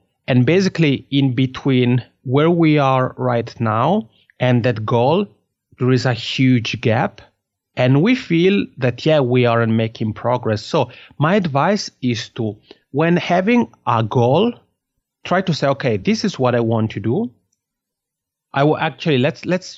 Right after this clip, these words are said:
make a, another example that is easier to understand. Let's say I, I would lo-, lo-, I would love to be a keynote speaker at industry conferences. I've always liked to be on stage. I would love to,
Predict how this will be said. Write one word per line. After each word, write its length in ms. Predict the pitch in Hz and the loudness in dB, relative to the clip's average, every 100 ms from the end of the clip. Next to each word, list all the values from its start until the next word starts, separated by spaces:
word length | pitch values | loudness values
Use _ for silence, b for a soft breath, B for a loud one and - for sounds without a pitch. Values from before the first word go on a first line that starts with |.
| - | -20
make 360 | 117 147 143 - | -8 -4 -4 -2
a, 140 | 131 131 | -4 -2
another 260 | 127 123 | -2 -2
example 460 | 120 110 117 107 107 | -4 -4 -4 -4 -6
that 160 | 107 - | -6 -6
is 200 | 131 110 | -4 -2
easier 320 | 120 110 117 113 | 0 0 0 0
to 140 | 117 | -2
understand. 380 | 110 110 - 120 | -2 -2 0 0
Let's 200 | 175 - | 0 0
say 220 | 170 147 B B B _ - | 0 -2 B B B _ -2
I, 140 | 135 - | -2 0
I 100 | 147 | 0
would 180 | 165 143 | 2 2
lo-, 280 | 143 151 - - | 2 0 -4 -8
lo-, 380 | 143 139 147 160 | -2 2 2 2
I 80 | 156 | 2
would 200 | 147 147 | 2 2
love 240 | 135 156 - | 2 0 -2
to 80 | 117 | -2
be 220 | 120 117 - | -2 -2 -4
a 120 | 117 - | -6 -6
keynote 420 | - 127 123 127 | -2 2 2 -2
speaker 680 | - - 120 120 135 139 - _ _ _ _ - | -8 -6 -6 -2 -2 -2 -6 _ _ _ _ -4
at 120 | 123 | 0
industry 500 | 120 117 123 - 117 | 2 2 0 -2 -6
conferences. 720 | - 110 107 101 95 98 107 - B B B - | -6 -6 -6 -6 -8 -8 -10 -12 B B B -2
I've 180 | 135 | 0
always 420 | 175 175 170 170 180 | 0 0 0 0 0
liked 200 | 165 - | -2 -2
to 60 | |
be 140 | 143 160 | 2 2
on 100 | 156 | 2
stage. 500 | - 147 143 143 131 | 0 2 2 2 2
I 60 | |
would 180 | 127 127 | 2 2
love 320 | 135 131 - | 2 0 -4
to, 220 | - 127 | -2 -2